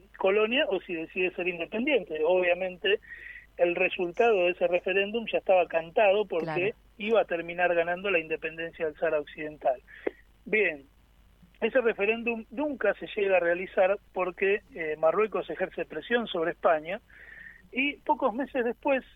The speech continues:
Speaker 1: eh, Francisco Franco empieza a entrar en su agonía, en su agonía vital, eh, que termina haciendo que nunca se realice ese referéndum y acompañado de este proceso se va a dar ese otro hecho importante que es la Marcha Verde.
Speaker 2: Ujú.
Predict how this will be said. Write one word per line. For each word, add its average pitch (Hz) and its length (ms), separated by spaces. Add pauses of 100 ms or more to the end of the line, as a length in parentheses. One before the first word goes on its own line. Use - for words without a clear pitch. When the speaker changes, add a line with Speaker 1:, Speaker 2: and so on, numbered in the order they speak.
(140)
Speaker 1:
eh, 165 340
Francisco 208 500
Franco 247 340
empieza 240 400
a 208 40
entrar 220 360
en 196 140
su 180 160
agonía, 180 520
en 165 60
su - 120
agonía 170 340
vital, 190 440 (500)
eh, 165 300
que 208 140
termina 269 400
haciendo 285 360
que 185 160
nunca 214 560 (360)
se 175 120
realice 190 440
ese - 140
referéndum 190 760
y 185 100
acompañado 196 840
de 190 100
este 170 180
proceso 196 640 (460)
se 180 80
va 190 120
a 202 40
dar 220 140
ese 185 220
otro 202 300
hecho 190 160
importante 226 580
que 220 100
es 165 60
la 175 140
Marcha 196 320
Verde. 170 400
Speaker 2:
Ujú. 202 300